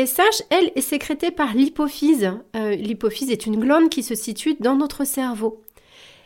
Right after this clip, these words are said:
Et cette même T S H est sous contrôle des corticosurrénales. C'est, c'est une glande qui se situe au niveau des, des reins,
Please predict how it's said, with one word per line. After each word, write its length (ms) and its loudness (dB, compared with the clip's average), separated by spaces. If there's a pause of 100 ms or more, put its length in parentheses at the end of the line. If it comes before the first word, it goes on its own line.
(140)
Et 60 6
cette 320 2
même 300 2
T 100 -4
S 240 -2
H 260 0 (200)
est 160 6
sous 340 0
contrôle 640 2 (200)
des 280 -2
corticosurrénales. 1300 -2 (300)
C'est, 400 0
c'est 140 -2
une 120 2
glande 240 0
qui 120 -4
se 120 -4
situe 300 -6
au 40 -2
niveau 280 -2
des, 240 -2
des 160 0
reins, 260 -8